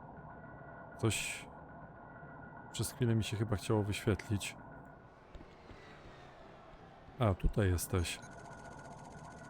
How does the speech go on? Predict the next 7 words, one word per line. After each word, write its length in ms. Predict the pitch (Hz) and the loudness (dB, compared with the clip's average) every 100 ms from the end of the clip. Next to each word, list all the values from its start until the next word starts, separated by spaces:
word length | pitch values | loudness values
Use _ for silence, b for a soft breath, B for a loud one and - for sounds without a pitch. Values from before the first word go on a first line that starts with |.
| - - - - - | -12 -12 -12 -10 4
Dead 160 | 131 135 | 6 6
or 120 | 131 | 8
alive. 420 | 110 101 92 101 - - - - - - - - - - - - - | 10 10 8 4 0 -6 -8 -12 -12 -12 -12 -12 -12 -14 -14 -10 0
No 200 | 147 202 | 6 8
i 80 | 165 | 8
spoko, 420 | - 107 - 107 | 6 2 6 8
dobra. 340 | 98 92 110 | 8 10 8